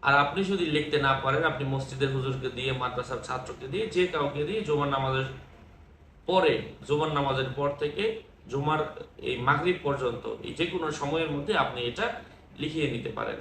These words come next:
আমি দোয়া করি, হে আল্লাহ, আপনি যারা আমলটা করবে সবাইকে কবুল করেন, সবাই, সবার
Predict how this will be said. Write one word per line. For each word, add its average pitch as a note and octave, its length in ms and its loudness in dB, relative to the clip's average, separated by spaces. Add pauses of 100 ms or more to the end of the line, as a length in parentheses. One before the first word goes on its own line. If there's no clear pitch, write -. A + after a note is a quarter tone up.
আমি D3+ 200 -2
দোয়া C3 440 2
করি, D3 140 -2
হে D3 160 2
আল্লাহ, C#3 880 4
আপনি C3+ 320 -2
যারা D3 280 8
আমলটা D#3+ 340 4
করবে B2+ 380 -4 (440)
সবাইকে F3 720 4
কবুল D3 340 2
করেন, D3+ 280 -2
সবাই, F3 800 2 (800)
সবার D#3+ 680 2